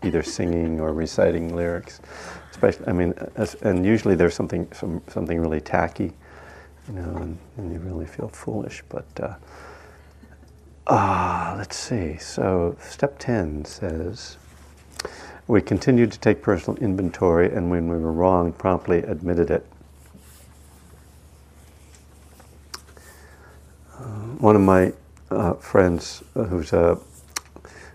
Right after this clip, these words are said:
Unitarian, a Universalist minister, and who's in recovery and kind of teaches some of this stuff in various contexts or talks about it, wrote me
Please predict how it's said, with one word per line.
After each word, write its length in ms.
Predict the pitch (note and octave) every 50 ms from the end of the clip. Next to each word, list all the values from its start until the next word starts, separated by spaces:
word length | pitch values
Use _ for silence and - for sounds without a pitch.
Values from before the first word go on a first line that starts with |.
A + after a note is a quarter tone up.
| - - -
Unitarian, 1160 | G#2+ F#2 F2+ F#2+ F#2 F2 E2+ - - F#2 F2 E2+ F2 E2+ E2+ E2+ E2 E2 D#2+ D#2+ E2 F#2 - -
a 60 | F#2+
Universalist 720 | E2+ E2+ E2 D#2+ D#2 E2+ E2+ E2 - - G2 D#2+ - - -
minister, 600 | F2+ F2+ F2+ E2+ - - - F#2 E2 E2 D#2 - - - - - - - - -
and 140 | G#2+ E2+ F2
who's 260 | F2+ E2+ D#2 D2+ -
in 120 | G2 D#2+
recovery 560 | D#2+ E2+ E2+ - - F#2 E2 D#2+ F2 E2+ E2
and 160 | E2 D#2+ D#2 -
kind 180 | - F2+ E2
of 140 | E2 E2+ -
teaches 360 | - - F#2+ - - F#2 E2+
some 220 | - - - E2+ E2
of 60 | D#2+
this 120 | D#2+ D#2
stuff 380 | - - - - E2 D#2+ - -
in 100 | F2 E2
various 280 | D#2+ E2+ E2 D#2+ D#2+
contexts 560 | - - - F2+ E2 F2 - F#2 E2+ - - -
or 60 | -
talks 380 | - - - D#2 D#2 - -
about 300 | - E2 D#2+ D#2+ D#2+ D#2+
it, 140 | E2 - - - - - - - - - - - - -
wrote 440 | - - A2+ F#2+ F2+ F2+ F#2 - -
me 360 | - F#2+ F2 E2+ D#2+ D#2 -